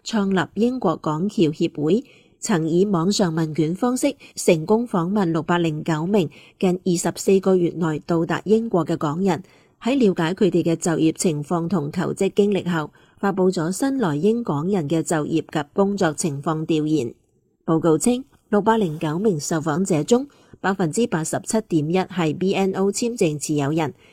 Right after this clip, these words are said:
其中以三十五至四十四歲嘅人最多，佔超過三成。近七成受訪者擁有大學或以上學歷，近七成有十一年或以上工作經驗。過半受訪者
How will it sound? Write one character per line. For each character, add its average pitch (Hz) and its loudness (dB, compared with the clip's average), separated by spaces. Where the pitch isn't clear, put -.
其 175 2
中 277 -2
以 202 0
三 262 -2
十 190 -2
五 170 -2
至 202 0
四 190 2
十 180 -4
四 185 2
歲 185 0
嘅 170 0
人 139 -2
最 160 0
多， 196 0
佔 214 2
超 285 4
過 175 0
三 214 0
成。 196 2
近 202 0
七 294 2
成 151 0
受 160 -2
訪 175 -2
者 208 0
擁 185 2
有 160 0
大 160 -2
學 165 -2
或 165 -2
以 147 -6
上 165 -2
學 165 -2
歷， 151 0
近 196 0
七 294 0
成 160 0
有 156 -4
十 - -4
一 208 0
年 196 2
或 165 -2
以 160 -2
上 160 -2
工 180 0
作 175 -2
經 180 0
驗。 160 2
過 214 2
半 220 4
受 175 0
訪 165 -2
者 185 0